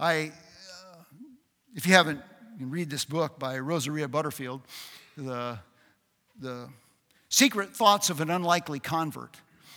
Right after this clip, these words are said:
It's a great book. This pastor, she was the professor of women's studies at Syracuse University. And, uh, she had written an article, and she got a bunch of scathing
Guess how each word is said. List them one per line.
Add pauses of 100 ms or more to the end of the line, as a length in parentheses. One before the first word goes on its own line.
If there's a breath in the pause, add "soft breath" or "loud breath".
(240 loud breath)
It's
a
great
book. (1040)
This
pastor, (400 loud breath)
she
was
the
professor (340 loud breath)
of
women's
studies
at
Syracuse
University. (800 loud breath)
And, (420)
uh, (520)
she
had
written
an
article,
and
she
got
a
bunch
of
scathing